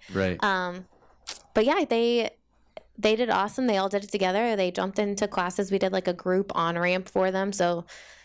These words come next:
Speaker 2: they weren't just jumping right into our regular classes, and now they're in the regular classes and doing great. We still talk about nutrition all the time. They come in and do,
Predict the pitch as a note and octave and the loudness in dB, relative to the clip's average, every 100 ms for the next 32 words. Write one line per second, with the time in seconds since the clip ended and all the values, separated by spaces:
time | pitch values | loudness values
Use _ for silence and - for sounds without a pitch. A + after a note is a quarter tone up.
0 | - F3+ F3 E3 F3+ - E3+ F3 F3 E3+ | -2 0 2 0 -2 -2 -2 0 0 0
1 | F3+ - F3 E3+ E3+ F3 E3+ F3+ E3 - | 0 0 0 0 0 0 -2 -2 -2 0
2 | G#3+ G3+ F3+ F3 F3 F#3+ G#3 C4+ D4 F3 | 0 0 -2 0 0 0 0 0 0 0
3 | F3 F3+ F3+ F3+ F3 - F#3 F3+ F3+ F3+ | 0 0 -2 -2 -2 -2 -2 -2 0 0
4 | F3 E3+ A3 - - G3 F#3 F#3+ G3 F#3+ | 0 0 0 0 0 0 0 0 0 -2
5 | F#3 F3+ F#3 - F3+ F3+ F3+ E3 G#3 A#3 | -4 -6 -4 -2 -2 -2 -2 0 0 -4
6 | - - - - _ F#3 F3+ G#3 F#3 F#3 | -12 -20 -20 -20 _ 0 0 0 2 0
7 | G3 F#3+ F3+ F3+ | 0 0 2 2